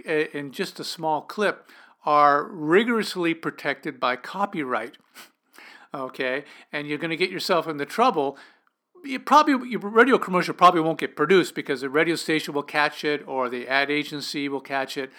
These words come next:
but you'll be embarrassed if you, if you wanna use the music for, uh, for the, the sound of music in the background, you know, in, in, in a commercial that plays on the Von Trapp family singers, <laughs> you know.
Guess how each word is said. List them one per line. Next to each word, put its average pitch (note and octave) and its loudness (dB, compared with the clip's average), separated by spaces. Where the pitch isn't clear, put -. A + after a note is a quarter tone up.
but G3+ -4
you'll B3 2
be B3+ 2
embarrassed F3 4
if C#3+ -4
you, D#3+ -2
if D3+ -8
you E3+ -4
wanna D#3+ 0
use D3+ -4
the C#3+ -4
music D3+ -6
for, C#3 -2
uh, B2 -2
for C#3 -2
the, B2 0
the C3+ -6
sound D3+ -2
of B2+ -8
music D#3 -6
in B2+ -12
the C3+ -8
background, B2+ 0
you D#3 -6
know, C3 -2
in, C3+ -6
in, D3 -10
in D3 -12
a B2+ -12
commercial C#3+ -2
that C3 -6
plays D3 -2
on C3+ -8
the B2+ -8
Von C#3 0
Trapp D#3 2
family B2+ -4
singers, E3 -4
<laughs> - -12
you F#3+ -4
know. C#3+ -4